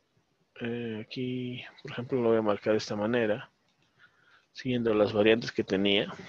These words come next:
Aquí voy a marcar esto y ver puntuación me sale, ¿ve? Y aquí me da, ¿ve? Por ejemplo. La primera respuesta he marcado correcto. La segunda he colocado una edad bien.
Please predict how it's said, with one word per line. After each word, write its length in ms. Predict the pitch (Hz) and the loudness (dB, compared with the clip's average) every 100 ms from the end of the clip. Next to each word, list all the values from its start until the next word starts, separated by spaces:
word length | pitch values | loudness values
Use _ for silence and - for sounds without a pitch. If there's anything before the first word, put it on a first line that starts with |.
| - - - - - - _ _ - - - - - - - - _ | -18 -18 -16 -16 -18 -20 _ _ -20 -20 -20 -20 -20 -20 -20 -20 _
Aquí 260 | - 135 131 | -14 -8 -4
voy 100 | 120 | -2
a 40 | |
marcar 340 | 117 123 - 160 | -4 -6 0 4
esto 480 | 165 - 165 180 - | 4 4 2 2 0
y 280 | 190 185 190 - - - - _ _ _ _ _ _ - | 0 0 -2 -8 -16 -18 -20 _ _ _ _ _ _ 2
ver 220 | 131 127 | 4 4
puntuación 480 | 135 120 101 104 85 | 2 2 2 2 0
me 100 | 85 | -2
sale, 260 | 80 73 | -4 -4
¿ve? 140 | 104 - _ _ _ _ _ _ - - - - - | -4 -6 _ _ _ _ _ _ -20 -20 -20 -6 0
Y 60 | |
aquí 200 | 117 - | 2 2
me 140 | 120 98 | 4 6
da, 120 | 85 | 6
¿ve? 100 | 82 | 4
Por 140 | - | -2
ejemplo. 280 | 98 107 - - _ | -8 -12 -16 -18 _
La 220 | - 117 117 | -6 -2 0
primera 360 | 156 175 185 | 4 8 8
respuesta 540 | 180 170 - 175 180 156 | 8 4 4 6 6 8
he 100 | 147 | 8
marcado 520 | 139 135 139 156 185 | 6 6 6 6 4
correcto. 540 | 117 95 71 - - - _ _ _ - - - - - | 0 0 -4 -6 -16 -16 _ _ _ -20 -20 -20 -20 0
La 80 | 135 | 0
segunda 420 | - 143 170 170 | 4 6 8 8
he 60 | 147 | 6
colocado 640 | 143 135 131 139 151 202 - _ - | 6 6 6 8 8 4 -2 _ -6
una 200 | 139 123 | 0 4
edad 180 | 117 101 | 4 4
bien. 260 | 104 92 | 0 -2